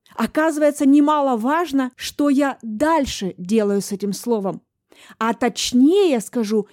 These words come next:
что я выбираю делать с этим Словом. И затем я понимаю, что, скажем так, в здравом уме, друзья, никто из нас, э, верующих в Бога, да, любящих Бога,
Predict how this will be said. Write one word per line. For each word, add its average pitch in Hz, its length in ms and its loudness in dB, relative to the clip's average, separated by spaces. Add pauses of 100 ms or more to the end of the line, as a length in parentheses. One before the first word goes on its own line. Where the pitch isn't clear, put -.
(100)
что - 280 -4
я 269 260 2
выбираю 240 920 2
делать 175 520 -2
с - 160 -12
этим 185 200 -4
Словом. 180 500 -8 (760)
И 254 100 6
затем 285 340 2
я 330 140 0
понимаю, 311 440 2
что, 262 360 -2 (160)
скажем 277 400 -2
так, 277 200 -2
в 220 60 -6
здравом 262 560 0
уме, 262 440 4 (180)
друзья, 240 280 4
никто 262 260 2
из 381 140 6
нас, 262 360 0
э, 214 360 -4
верующих 254 600 -2
в 190 160 -4
Бога, 233 440 2
да, 233 120 0
любящих 254 500 0
Бога, 269 340 0